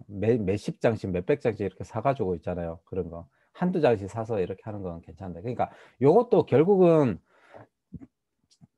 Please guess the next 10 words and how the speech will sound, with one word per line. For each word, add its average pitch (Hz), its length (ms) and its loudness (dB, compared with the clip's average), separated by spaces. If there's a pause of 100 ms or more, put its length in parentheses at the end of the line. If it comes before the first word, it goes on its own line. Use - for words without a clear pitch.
(640)
제가 135 240 4
볼 196 140 2
때는 113 400 0 (180)
모든 175 420 6
일은 110 460 4 (320)
과하는 180 600 6
게 135 120 6
문제지 92 800 0 (360)
적정하게 175 720 4
유-, 98 180 -2